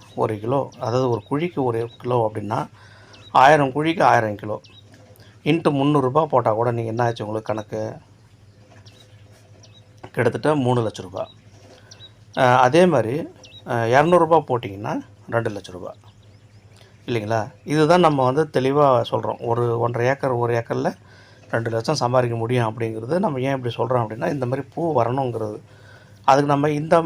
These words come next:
இப்போ இந்த மே மாதம் வந்து நான் என்ன உரம் போட போறேன் அப்படின்னா, நான் வந்து ஆல் சிக்ஸ்டீன், பதினாறு, அது ஒன்றரை ஏக்கருக்கு வந்து பார்த்தீங்கன்னா, ஆல் சிக்ஸ்டீன் வந்து ரெண்டு மூட்டையும்,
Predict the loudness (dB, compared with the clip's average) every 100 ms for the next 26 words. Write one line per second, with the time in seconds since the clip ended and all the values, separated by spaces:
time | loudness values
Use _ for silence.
0 | -2 -4 0 0 0 0 0 2 2 0
1 | -6 -4 -4 -2 0 0 -2 -4 -4 -6
2 | -8 -10 -16 -12 -8 -8 -8 -20 -20 -20
3 | -20 -4 0 2 0 0 2 4 2 0
4 | -10 -12 -14 -14 -20 -20 -20 -20 -20 -20
5 | -4 -2 0 -2 -4 -2 -2 0 0 -2
6 | -2 -4 -6 -8 -6 -8 -6 -8 -8 -10
7 | -20 -20 -20 0 2 2 0 -6 -8 -8
8 | -4 -4 -4 -4 -8 -8 -8 -8 -8